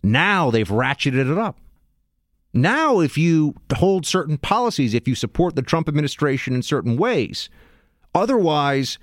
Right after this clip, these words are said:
seemingly sane and quote-unquote respectable publications and news sources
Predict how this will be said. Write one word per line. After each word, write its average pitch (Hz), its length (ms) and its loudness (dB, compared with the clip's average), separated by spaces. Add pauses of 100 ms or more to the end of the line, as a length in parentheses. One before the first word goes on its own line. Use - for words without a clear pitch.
seemingly 208 680 2
sane 123 600 0
and 117 120 0
quote-unquote 147 640 0
respectable 127 680 -2
publications 123 1080 -4 (460)
and 127 180 4
news 208 280 2
sources 82 640 -4